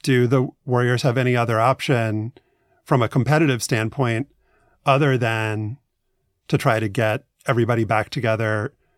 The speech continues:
and playing well again? Because, you know, Steph in his mid-thirties is still, um,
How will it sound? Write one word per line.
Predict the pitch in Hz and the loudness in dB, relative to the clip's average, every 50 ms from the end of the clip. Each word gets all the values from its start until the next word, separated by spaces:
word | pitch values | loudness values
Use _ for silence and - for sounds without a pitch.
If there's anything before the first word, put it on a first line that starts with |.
| _ _ _ | _ _ _
and | - 123 104 | -4 -4 -4
playing | - - 123 110 107 | -2 -2 -2 0 0
well | 120 123 131 135 | 2 2 2 2
again? | 120 107 110 107 113 120 120 110 - | 0 -2 -6 -6 -8 -8 -8 -6 -6
Because, | - - 139 123 107 - - - _ _ | -4 -2 0 -2 -2 -4 -6 -10 _ _
you | 208 180 143 120 | -2 0 0 0
know, | 101 101 | 0 -2
Steph | - - - 123 117 113 - - | -4 -2 0 2 2 0 0 -2
in | 127 110 107 107 - - | -2 -2 -2 -4 -4 -4
his | 170 143 110 - | -2 -2 -2 -2
mid-thirties | 120 110 98 - 135 131 127 113 107 107 104 - | -2 -4 -2 0 0 0 0 0 -2 -4 -4 -4
is | 113 95 | -6 -6
still, | - - - 113 107 104 104 104 104 - - _ _ _ _ _ _ _ _ _ _ _ _ _ - | -4 -2 0 0 0 0 0 -2 -4 -6 -10 _ _ _ _ _ _ _ _ _ _ _ _ _ -6
um, | 143 120 107 107 110 117 117 117 123 143 | -4 -4 -4 -4 -8 -8 -8 -10 -10 -10